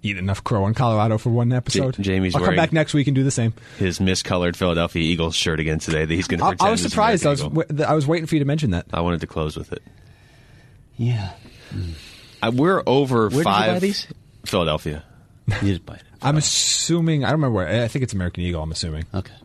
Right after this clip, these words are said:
Speaker 2: Not the candy factory or whatever
Speaker 1: No,
Speaker 2: you keep
Speaker 1: not,
Speaker 2: calling it.
Speaker 1: not Candy Addict.
Speaker 3: Coming in
Speaker 2: Okay.
Speaker 3: for a landing, right? Is that what's happening here?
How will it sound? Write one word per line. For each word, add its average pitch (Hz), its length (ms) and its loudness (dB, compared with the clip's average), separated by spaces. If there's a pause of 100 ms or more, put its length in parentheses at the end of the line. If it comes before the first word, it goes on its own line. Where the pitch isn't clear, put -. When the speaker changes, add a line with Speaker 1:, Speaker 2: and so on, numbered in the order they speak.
Speaker 2:
Not 87 160 0
the 87 60 -8
candy 85 360 -4 (220)
factory 82 340 -2
or - 20 0
whatever 85 180 2
Speaker 1:
No, 98 80 2
Speaker 2:
you 95 40 2
keep 98 60 0
Speaker 1:
not, 104 100 0
Speaker 2:
calling 85 140 0
it. 120 40 2
Speaker 1:
not 117 120 -2
Candy 104 300 0
Addict. 95 180 2
Speaker 3:
Coming 120 200 2
in 117 120 2
Speaker 2:
Okay. 117 40 -4
Speaker 3:
for 131 100 0
a 127 40 2
landing, 123 460 0
right? 113 200 0 (680)
Is 87 80 -2
that 95 120 -2
what's - 120 -6
happening 104 320 -2
here? 110 180 -4